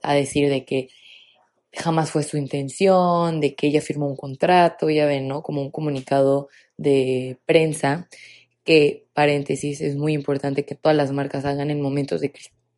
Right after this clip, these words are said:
en momentos de crisis para reducir esta expectativa y estos rumores de toda la gente, qué están hablando, qué están diciendo, etcétera, etcétera, porque cuando tú das ese comunicado, este, la gente ya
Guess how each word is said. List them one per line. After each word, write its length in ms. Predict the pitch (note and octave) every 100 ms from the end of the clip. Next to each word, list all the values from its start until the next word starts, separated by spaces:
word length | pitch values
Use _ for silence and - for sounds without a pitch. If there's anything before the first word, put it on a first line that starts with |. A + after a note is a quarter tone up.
| _ -
en 120 | E3+
momentos 360 | D#3 D3+ D#3 D3
de 100 | C#3+
crisis 360 | D3 C#3+ D3
para 340 | - C#3+ C#3 - - - _ -
reducir 680 | - E3 D#3+ D3 - E3
esta 220 | D#3+ D#3 D#3+
expectativa 760 | - D3+ - D3+ C#3+ D#3 D3+
y 80 | D3
estos 260 | C#3 D#3 C3+
rumores 480 | D3 D3 D3 D3
de 160 | C#3+ C3 - - _ _
toda 240 | D#3+ D3+
la 100 | C#3+
gente, 440 | C3+ D3+ C#3 E3+ D#3
qué 80 | D#3+
están 240 | D#3 D3+
hablando, 380 | C#3+ C#3+ D3 C#3+
qué 100 | E3
están 220 | - D3
diciendo, 520 | C#3 D3+ D3 D3 C#3+ - - _ _
etcétera, 440 | - - D3 D3 C#3+
etcétera, 460 | C#3+ D3 C3+ C3+
porque 300 | - C#3 C#3+
cuando 320 | - D3 C#3
tú 160 | - F3+
das 240 | F3 E3+
ese 180 | E3+ E3
comunicado, 800 | D#3+ E3 E3 D#3+ - E3 D#3+ F#3+ _ _ _ _ _ -
este, 280 | E3 - D#3
la 80 |
gente 360 | D#3 D#3 D3 D3+
ya 400 | D3+ D3 D3 -